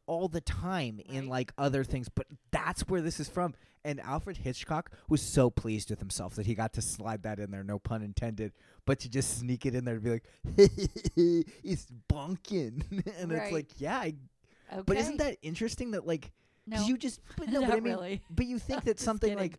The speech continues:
Speaker 1: a metaphor like that has
Speaker 2: Right.
Speaker 1: been around for forever.
Speaker 2: Right.
Speaker 1: But it's Alfred Hitchcock of all people to be
Speaker 2: Which
Speaker 1: like,
Speaker 2: is so great.
Speaker 1: "Check this out."
Speaker 2: Right.
Speaker 1: Whoop. <laughs>
Speaker 2: Yep. So
Speaker 1: Also,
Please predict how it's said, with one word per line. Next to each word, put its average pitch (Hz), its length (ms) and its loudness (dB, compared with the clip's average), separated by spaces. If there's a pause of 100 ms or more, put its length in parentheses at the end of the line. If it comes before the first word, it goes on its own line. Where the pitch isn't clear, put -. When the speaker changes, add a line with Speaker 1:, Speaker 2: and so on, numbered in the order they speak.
Speaker 1:
a 160 80 -4
metaphor 156 520 0
like 123 200 -2
that 113 180 -4
has - 100 0
Speaker 2:
Right. - 60 0
Speaker 1:
been 151 100 2
around 139 220 0
for 135 120 -4
forever. 143 540 0 (220)
Speaker 2:
Right. 208 260 -8 (160)
Speaker 1:
But 175 180 4
it's 170 200 0 (120)
Alfred 160 380 0
Hitchcock 117 560 -2
of 110 100 -2
all 113 140 0
people 127 300 0
to 123 60 0
be 127 100 0
Speaker 2:
Which 120 200 -4
Speaker 1:
like, - 20 -14
Speaker 2:
is 196 120 -12
so - 160 -14
great. - 220 -20
Speaker 1:
"Check - 320 0
this 170 260 2
out." 98 260 -4 (220)
Speaker 2:
Right. 208 260 -6
Speaker 1:
Whoop. - 400 6 (240)
<laughs> - 220 -6
Speaker 2:
Yep. 214 240 -4 (720)
So 233 640 -2
Speaker 1:
Also, 131 500 2